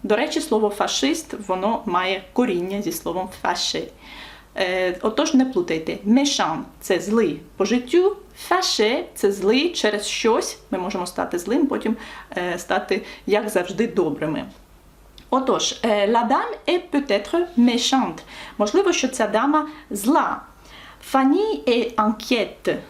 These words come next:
Фані стурбована. Ми вже з вами бачили це слово. Être inquiet, être inquiète. Бути стурбованим, бути стурбованою. Elle a peur. Вона боїться. Ви знаєте цей вираз avoir peur.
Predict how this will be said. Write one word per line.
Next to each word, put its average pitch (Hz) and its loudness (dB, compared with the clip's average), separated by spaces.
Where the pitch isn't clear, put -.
Фані 277 2
стурбована. 170 0
Ми 277 6
вже 208 2
з 208 -6
вами 190 0
бачили 170 -2
це 170 -8
слово. 403 2
Être - -2
inquiet, 226 -2
être - -6
inquiète. 302 0
Бути 269 2
стурбованим, 247 2
бути 202 -2
стурбованою. 165 -4
Elle 370 2
a 349 2
peur. 285 2
Вона 214 2
боїться. 240 4
Ви 226 0
знаєте 170 -2
цей 170 -2
вираз 370 2
avoir 196 0
peur. 160 0